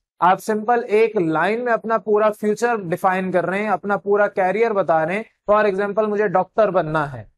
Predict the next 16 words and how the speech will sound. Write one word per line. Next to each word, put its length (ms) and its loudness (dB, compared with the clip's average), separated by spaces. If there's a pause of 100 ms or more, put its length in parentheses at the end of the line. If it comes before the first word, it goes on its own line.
(100)
या 100 0
मुझे 240 0
इंजीनियर 420 -2
बनना 200 -2
है, 100 -2
कोई 240 0
भी 120 -2
प्रोफेशन 440 -2
जो 160 0
आपको 460 0
पसंद 440 -4
है, 100 2
आपको 280 0
वो 140 2
बनना 260 -2
है, 100 -4